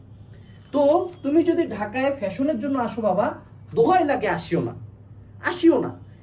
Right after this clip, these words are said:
এমনি করে তুমি শুধুমাত্র যে নিজের লাইফটা ডিস্ট্রয় করো এমন না, তোমার বাপ মার যার, মানে, ধরো, অনেকে আছে জমি বেচে, অনেকে আছে টাকা ধার করে, অনেক পরিবার আছে বাপ কিন্তু তোমাকে তিরিশ হাজার পাঠাচ্ছে, নিজেদের, মনে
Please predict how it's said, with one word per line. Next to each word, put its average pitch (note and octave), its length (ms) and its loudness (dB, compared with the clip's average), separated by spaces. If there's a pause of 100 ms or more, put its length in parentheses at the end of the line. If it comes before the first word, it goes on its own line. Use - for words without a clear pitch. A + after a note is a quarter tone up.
(180)
এমনি D4+ 220 0 (120)
করে D4+ 140 0 (140)
তুমি C4+ 240 -2
শুধুমাত্র C4+ 420 2 (120)
যে C#4+ 40 -2 (100)
নিজের B3+ 260 0
লাইফটা B3+ 320 -2
ডিস্ট্রয় A#3 360 -4
করো A#3+ 180 -2
এমন G3 220 -2
না, G3+ 80 0 (400)
তোমার C4+ 220 2 (140)
বাপ G#3 160 2 (160)
মার E3+ 200 0 (180)
যার, F3+ 300 4 (560)
মানে, F3+ 220 2
ধরো, A3+ 200 2
অনেকে A#3+ 220 -2
আছে B3+ 200 -4
জমি A#3 300 -2
বেচে, A3 280 0 (380)
অনেকে A3 240 -2
আছে B3 180 -8
টাকা G#3+ 160 -2 (160)
ধার G3+ 240 2 (120)
করে, G#3 180 0 (440)
অনেক B3 160 0 (120)
পরিবার B3+ 360 0
আছে C4 180 -4 (180)
বাপ G3+ 200 4 (140)
কিন্তু B3+ 180 -8 (100)
তোমাকে A3 320 -8 (160)
তিরিশ A3+ 240 -8
হাজার C4 240 -4
পাঠাচ্ছে, C4+ 380 -4 (800)
নিজেদের, D#4 440 0 (100)
মনে C4+ 140 4